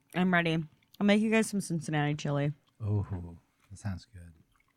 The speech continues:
Speaker 1: Then you can berate my great grandmother's recipe. It'll be fine. I'm fine.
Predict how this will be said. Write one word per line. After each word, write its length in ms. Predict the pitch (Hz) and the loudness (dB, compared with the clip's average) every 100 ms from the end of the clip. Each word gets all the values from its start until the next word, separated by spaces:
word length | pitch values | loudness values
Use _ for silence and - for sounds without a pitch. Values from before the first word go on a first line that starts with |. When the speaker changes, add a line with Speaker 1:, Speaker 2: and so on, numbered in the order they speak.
| _ _ _ _ _ - - - - - - - _ _ _ - | _ _ _ _ _ -10 -10 -10 -18 -20 -20 -20 _ _ _ -4
Speaker 1:
Then 120 | 165 | 0
you 100 | 170 | 0
can 140 | 180 | 0
berate 400 | 170 165 151 151 | 2 2 4 2
my 200 | - 147 | 2 0
great 240 | 139 151 147 | 2 -2 -2
grandmother's 480 | 156 151 147 143 143 | -2 0 0 -2 -4
recipe. 460 | 135 - - 147 139 _ _ _ _ _ _ _ _ _ _ _ - | -6 -8 -8 -10 -10 _ _ _ _ _ _ _ _ _ _ _ -4
It'll 120 | 165 | -2
be 140 | 156 151 | 0 -2
fine. 360 | 147 139 151 - - _ _ _ - | -2 -4 -4 -8 -18 _ _ _ -8
I'm 140 | 165 156 | -4 -2
fine. 280 | 143 143 | -2 -4